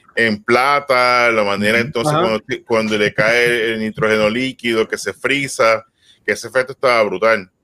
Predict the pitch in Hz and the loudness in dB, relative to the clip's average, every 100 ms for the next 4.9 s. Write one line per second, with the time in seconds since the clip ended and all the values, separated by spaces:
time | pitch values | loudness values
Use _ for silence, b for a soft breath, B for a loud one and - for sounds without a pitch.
0 | - 110 107 107 104 98 110 98 98 - | -8 -4 -2 -2 -4 -2 -2 -2 -4 -2
1 | 104 107 127 131 131 120 107 98 98 104 | -2 -2 -2 0 0 -2 -6 -6 -2 0
2 | 113 110 107 117 131 123 110 - - - | 2 0 2 2 0 -6 -12 -14 -10 -8
3 | - 113 117 110 110 101 143 175 - 113 | -6 -4 -2 0 0 0 -2 -6 -8 -6
4 | 113 117 117 117 110 98 - 160 - | -2 -2 -2 0 2 2 0 -4 -12